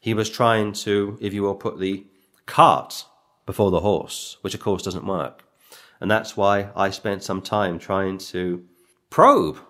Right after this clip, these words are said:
the question, ask him, "Are you born again?" Never mind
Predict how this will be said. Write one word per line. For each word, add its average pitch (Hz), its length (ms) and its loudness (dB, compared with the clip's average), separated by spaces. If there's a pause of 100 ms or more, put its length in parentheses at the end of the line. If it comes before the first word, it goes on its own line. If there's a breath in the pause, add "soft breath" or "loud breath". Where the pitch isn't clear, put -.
(100)
the 107 60 -4
question, - 460 -2
ask 196 300 4
him, 87 120 -4
"Are 104 100 0
you 131 100 2
born 135 220 2
again?" 180 320 -8 (580 soft breath)
Never 175 200 4
mind 151 500 4